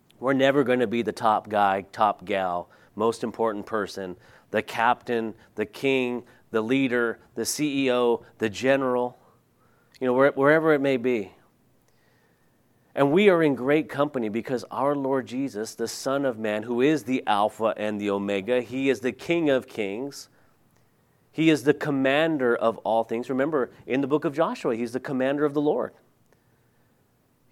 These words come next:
going to war for the nation of Israel. He came not to be served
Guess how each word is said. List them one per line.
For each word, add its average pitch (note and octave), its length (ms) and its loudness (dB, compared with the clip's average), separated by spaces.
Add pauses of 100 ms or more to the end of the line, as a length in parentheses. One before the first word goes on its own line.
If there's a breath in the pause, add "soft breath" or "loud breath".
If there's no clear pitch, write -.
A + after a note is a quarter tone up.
(200)
going C3 300 4
to D3+ 80 4
war E3 260 -2
for - 100 -8
the C#3 80 -2
nation D3+ 320 -2
of F3 60 -4
Israel. C3+ 300 -6 (500 soft breath)
He E3+ 180 -4
came C#3+ 380 -2
not B2+ 240 -4
to A#2+ 160 -8
be B2 340 -4
served F2+ 600 -10